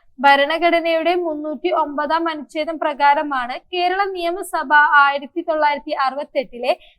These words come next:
കേരള പബ്ലിക് സർവീസസ് ആക്ട് പാസാക്കിയത്. രാജ്യത്താദ്യമായി നിയമസഭയ്ക്കുള്ളിൽ ലാപ്ടോപ്പും ഐപാഡും ഉപയോഗിക്കാൻ അനുമതി നൽകിയത് ഏത് സംസ്ഥാനത്താണ്?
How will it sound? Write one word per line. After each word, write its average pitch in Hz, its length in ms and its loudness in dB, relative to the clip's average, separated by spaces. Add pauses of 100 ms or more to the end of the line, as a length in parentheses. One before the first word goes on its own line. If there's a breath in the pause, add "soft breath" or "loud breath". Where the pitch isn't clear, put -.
(160)
കേരള 392 300 4 (120)
പബ്ലിക് 339 480 2
സർവീസസ് 311 640 -4
ആക്ട് 269 380 -4 (100)
പാസാക്കിയത്. 254 920 0 (520)
രാജ്യത്താദ്യമായി 392 1040 6
നിയമസഭയ്ക്കുള്ളിൽ 339 1120 2
ലാപ്ടോപ്പും 381 760 0 (120)
ഐപാഡും 349 680 4
ഉപയോഗിക്കാൻ 294 760 -4
അനുമതി 311 420 -4
നൽകിയത് 320 460 0
ഏത് 302 380 0
സംസ്ഥാനത്താണ്? 294 960 -4